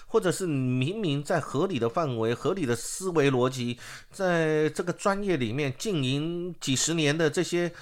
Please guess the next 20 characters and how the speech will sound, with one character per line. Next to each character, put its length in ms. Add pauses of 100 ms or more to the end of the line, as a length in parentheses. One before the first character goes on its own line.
(140)
专 220
家， 260 (960)
然 220
后 440
你 300
们 140
不 140
知 120
道 120
这 100
上 200
面 160
的 120
这 140
个 500
百 160
分 160
之 140
十 480 (500)
是 960